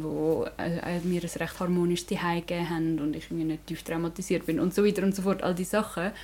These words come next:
sind ja mir einfach gegeben worden von weiss auch nicht wem. Irgendwie vom Leben bin ich da geboren worden. Das heisst, ich bin sehr beschenkt. Und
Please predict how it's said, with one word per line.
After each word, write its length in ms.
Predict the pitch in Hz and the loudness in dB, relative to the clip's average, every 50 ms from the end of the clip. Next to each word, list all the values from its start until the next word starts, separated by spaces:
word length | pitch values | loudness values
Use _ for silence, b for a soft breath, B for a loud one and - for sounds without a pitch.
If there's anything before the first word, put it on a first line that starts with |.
| B B B B B B B - | B B B B B B B -8
sind 280 | - - 190 185 175 180 | -2 2 2 2 4 2
ja 160 | 180 175 170 | 2 2 2
mir 160 | 175 175 170 | 2 2 2
einfach 280 | 170 165 - 170 - - | 0 -2 -6 -8 -8 -6
gegeben 220 | - 175 170 165 | -4 -4 -2 0
worden 360 | 165 160 160 - - - 175 165 - - | 0 -2 -2 -4 -6 -8 -8 -8 -8 -4
von 220 | - - 165 156 - - - | 0 0 0 0 0 -4 -4
weiss 180 | - 175 - - | -2 -2 0 0
auch 40 | 160 | 0
nicht 160 | 160 160 - | -2 -2 -2
wem. 200 | - 196 202 175 - - - - - | -4 -6 -6 -6 -10 -14 -18 -6 -2
Irgendwie 300 | 185 170 156 156 143 143 | -2 0 0 0 -2 0
vom 160 | - 170 165 160 | 0 0 0 0
Leben 320 | 151 - - - - - - - | 0 -2 -4 -6 -8 -8 -10 -12
bin 140 | - - - | -8 -6 -6
ich 80 | - - - - | -6 -6 -6 -4
da 120 | 170 165 - - 160 160 160 | -4 -2 0 0 -2 -2 -2
geboren 360 | 170 165 - 165 160 165 - | -4 -6 -6 -4 -4 -4 -4
worden. 340 | - - - - - 208 196 - B B B B B B B B | -6 -6 -6 -6 -6 -8 -8 -8 B B B B B B B B
Das 140 | 180 - 180 | -6 -2 -2
heisst, 180 | 170 165 - - - | -2 -2 -2 0 0
ich 180 | 226 220 - | 0 0 2
bin 220 | - 180 175 170 160 - - - - | 0 0 0 0 -2 -4 -10 -18 -12
sehr 200 | - - 175 165 165 | -2 0 2 2 2
beschenkt. 640 | 170 165 - 160 160 - 165 - - - - - - B B B B B B B B B B - | 0 -2 -2 -2 -2 -2 -4 -6 -10 -12 -14 -16 -18 B B B B B B B B B B 0
Und 340 | 160 160 165 165 160 - | 2 4 4 2 0 -2